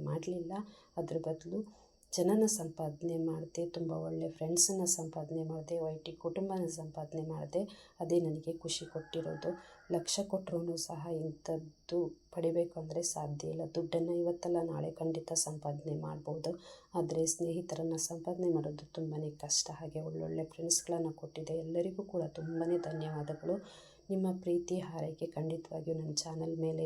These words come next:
ಇರಲಿ. ಹಾಗೆ ಎಲ್ಲ ವಿಡಿಯೋಗಳನ್ನು ನೋಡಿ ನನಗೆ ಸಪೋರ್ಟ್ ಮಾಡಿ. ತುಂಬಾ ಒಳ್ಳೊಳ್ಳೆ ರೆಸಿಪಿ ವಿಡಿಯೋಗಳನ್ನು ನಾನು ಹಾಕಿದ್ದೀನಿ, ಕೆಲವಂತೂ ತುಂಬಾ ಒಳ್ಳೆ ಹೋಗಿದೆ. ಹಾಗೆ ಇನ್ನು ಮುಂದೆ ಎಲ್ಲ ವಿಡಿಯೋಗಳು ತುಂಬಾ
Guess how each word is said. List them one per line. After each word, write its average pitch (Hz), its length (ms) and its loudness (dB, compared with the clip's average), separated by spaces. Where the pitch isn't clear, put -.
ಇರಲಿ. 165 240 0
ಹಾಗೆ 170 340 -6
ಎಲ್ಲ 160 240 -2
ವಿಡಿಯೋಗಳನ್ನು 160 500 0
ನೋಡಿ 160 300 0
ನನಗೆ 160 280 -2
ಸಪೋರ್ಟ್ 156 520 0
ಮಾಡಿ. 160 200 -2
ತುಂಬಾ 208 240 6
ಒಳ್ಳೊಳ್ಳೆ 170 380 0
ರೆಸಿಪಿ 160 520 -2
ವಿಡಿಯೋಗಳನ್ನು 170 560 2
ನಾನು 151 220 -4
ಹಾಕಿದ್ದೀನಿ, 160 640 -4
ಕೆಲವಂತೂ 160 560 0
ತುಂಬಾ 190 280 -2
ಒಳ್ಳೆ 156 240 0
ಹೋಗಿದೆ. 165 500 -2
ಹಾಗೆ 220 300 8
ಇನ್ನು 214 200 8
ಮುಂದೆ 214 320 6
ಎಲ್ಲ 185 340 4
ವಿಡಿಯೋಗಳು 180 460 2
ತುಂಬಾ 175 400 0